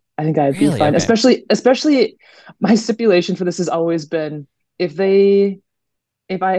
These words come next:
Speaker 1: ever made it on the show, I would demand a winter,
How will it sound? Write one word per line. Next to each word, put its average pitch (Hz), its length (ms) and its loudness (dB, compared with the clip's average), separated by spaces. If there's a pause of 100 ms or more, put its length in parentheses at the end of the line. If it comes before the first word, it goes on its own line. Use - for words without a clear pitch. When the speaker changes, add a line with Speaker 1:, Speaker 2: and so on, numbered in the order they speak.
Speaker 1:
ever 190 280 -8
made 185 140 -6
it 180 80 -6
on 170 80 -6
the 160 80 -8
show, 170 240 -6
I 160 100 -4
would 156 300 -8
demand 151 560 -8
a 156 60 -6
winter, 139 600 -6